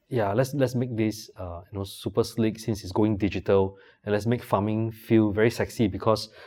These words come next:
uh, yeah, the devices should become, like, minimalist, uh, small and light." But when we actually study this project and, um,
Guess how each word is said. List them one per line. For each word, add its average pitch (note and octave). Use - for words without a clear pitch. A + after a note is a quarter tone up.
uh, F2+
yeah, F#2
the F2+
devices F#2+
should -
become, G2
like, F2+
minimalist, F#2
uh, D#2+
small F2
and E2+
light." G2
But B2+
when C3
we C#3+
actually G3+
study C3+
this C#3+
project G2+
and, F#2+
um, F2+